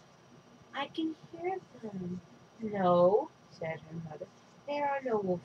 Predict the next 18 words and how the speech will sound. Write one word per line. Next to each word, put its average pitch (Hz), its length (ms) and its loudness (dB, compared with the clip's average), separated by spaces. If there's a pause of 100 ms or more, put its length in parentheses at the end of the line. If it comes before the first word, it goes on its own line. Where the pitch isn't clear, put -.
in 180 60 -2
the 180 80 -2
wall. 247 160 2
You 302 80 -6
must 349 240 -2
be 320 100 -4
hearing 285 380 -6
mice, 175 260 -6
I 170 80 -4
suppose." 208 760 -4 (600)
"Wolves," 262 440 0 (260)
said 170 160 -6
Lucy. - 300 -12 (440)
"I'm 190 200 -4
sure 202 180 -4
it's 226 160 0
not 233 260 -2
wolves," - 520 -2